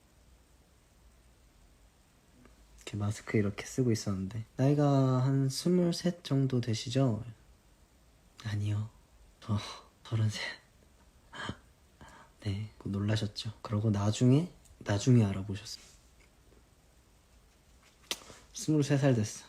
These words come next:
에휴, 근데 저는 그런 거 기분이 뭐 별로 그런 거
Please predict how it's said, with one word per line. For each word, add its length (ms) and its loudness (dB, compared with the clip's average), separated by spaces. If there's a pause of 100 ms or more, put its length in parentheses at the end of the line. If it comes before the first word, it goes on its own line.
에휴, 60 6 (720)
근데 420 2
저는 480 2
그런 280 0
거 80 -12
기분이 840 2 (200)
뭐 340 0 (380)
별로 580 4
그런 260 4
거 80 2